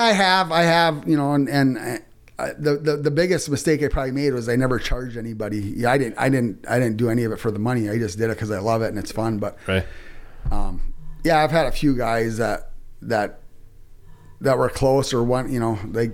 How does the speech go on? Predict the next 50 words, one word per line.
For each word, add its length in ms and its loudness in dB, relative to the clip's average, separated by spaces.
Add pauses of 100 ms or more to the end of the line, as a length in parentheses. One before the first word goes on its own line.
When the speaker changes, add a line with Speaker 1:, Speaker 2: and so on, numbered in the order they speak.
(500)
Speaker 1:
actually 360 2
made 260 4
it, 100 -4
but 140 0
they 100 4
bailed 380 2
on 120 2
me 80 4
a 60 -4
couple 260 -2
weeks 200 2
before 240 0
they 100 -2
signed 280 -2
'cause 120 -6
I 40 0
didn't 180 0
have 160 -2
any 120 -4
experience, 640 -2
they 100 -4
said. 360 -8
Speaker 2:
Yeah. 280 0 (180)
Speaker 1:
But 300 -4 (100)
I'm 140 2
always, 460 2
like, 380 -6
I 100 4
didn't 140 2
really 200 2
do 160 4
it 80 -2
for 80 0
the 100 2
mo-, 200 0
I 100 0
never 300 4
did 180 0
it 100 -4
for 120 -2
the 80 -2
money 420 2 (140)
or, 440 -2 (760)
but, 320 -4 (840)
but 140 2
it's, 180 -2
um, 560 -2 (420)
yeah, 240 2
I 80 4
guess 420 -2